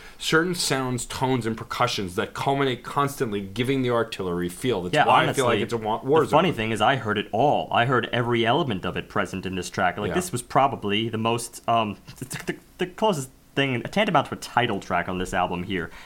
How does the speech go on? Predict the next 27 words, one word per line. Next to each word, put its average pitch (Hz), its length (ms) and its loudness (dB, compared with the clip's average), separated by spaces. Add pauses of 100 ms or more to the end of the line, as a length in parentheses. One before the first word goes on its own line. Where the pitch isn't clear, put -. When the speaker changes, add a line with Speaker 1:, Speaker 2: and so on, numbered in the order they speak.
Speaker 2:
You 120 60 -8
get 208 200 0
the 143 60 -2
rocking 120 320 2
sounds, 117 260 -2
you 143 60 -6
get 202 160 -2
things 165 200 0
we've 127 120 -2
heard 107 160 -2
before, 110 300 -2
you 135 100 -2
get 170 160 -2
the - 160 -6
air 127 220 2
cutting 123 420 0
again, 120 400 -2 (500)
and 127 220 0
you 120 80 0
get 113 240 -2
this 123 200 -2
aggressive, 113 500 -2
like, 110 260 -4
engine 113 460 0
almost 123 420 -2
priming 135 600 2
itself 131 460 0